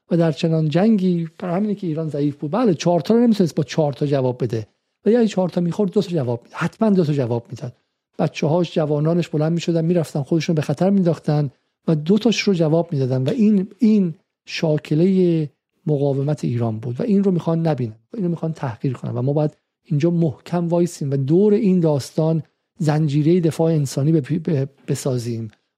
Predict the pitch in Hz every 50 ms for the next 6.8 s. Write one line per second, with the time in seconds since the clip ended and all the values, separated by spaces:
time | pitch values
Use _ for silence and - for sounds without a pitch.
0 | - - 156 165 208 226 180 147 147 131 127 127 123 - - 123 113 120 123 123
1 | - 127 120 104 - - 123 113 - - 110 110 113 - 180 160 143 123 156 175
2 | 175 170 - _ _ _ _ _ _ _ _ _ _ _ - 147 151 165 196 190
3 | 143 117 117 123 127 _ _ _ - 139 117 107 147 151 - - - 147 135 135
4 | 151 139 - 156 151 156 147 139 127 135 143 131 - - 156 131 123 170 170 151
5 | 131 120 101 110 110 110 - - 127 117 123 123 123 127 131 127 127 139 226 190
6 | 156 147 143 139 139 135 123 131 135 135 147 151 160 165 156